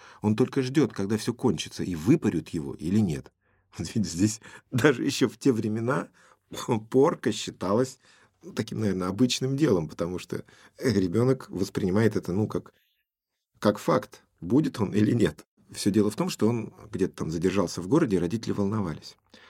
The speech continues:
«А в городе вроде какие-то беспорядки, ты, наверное, там и был?» спрашивает мама. Кайтусь прочёл ей вслух чрезвычайный выпуск газеты.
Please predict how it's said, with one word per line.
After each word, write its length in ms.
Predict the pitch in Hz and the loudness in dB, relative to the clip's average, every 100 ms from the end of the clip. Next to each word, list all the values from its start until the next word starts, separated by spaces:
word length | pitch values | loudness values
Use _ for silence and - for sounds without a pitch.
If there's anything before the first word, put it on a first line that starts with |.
| _ | _
«А 80 | 87 | -4
в 80 | 104 | 2
городе 280 | 117 123 117 | 4 4 2
вроде 220 | 127 120 | 0 0
какие-то 320 | 127 127 127 | -4 -4 -4
беспорядки, 600 | 120 - 143 160 - - | -4 -2 -2 -2 -2 -6
ты, 100 | 101 | -2
наверное, 380 | 104 110 120 117 | 0 0 0 -2
там 220 | 127 127 | 0 0
и 20 | |
был?» 200 | 139 202 | 4 2
спрашивает 540 | - - 87 - 87 95 | 2 -2 -2 -2 -6 -4
мама. 300 | 87 71 - _ _ _ _ _ _ _ | -4 -4 -10 _ _ _ _ _ _ _
Кайтусь 380 | - 87 123 131 | -4 0 0 0
прочёл 420 | - 85 - 120 | 0 -2 2 2
ей 140 | 92 80 | 2 0
вслух 340 | - 104 131 | 0 0 0
чрезвычайный 640 | - 82 73 78 101 104 | -4 -6 -4 0 2 2
выпуск 340 | 80 82 73 76 | 2 -2 -2 -4
газеты. 460 | 82 76 71 - | -4 -4 -6 -10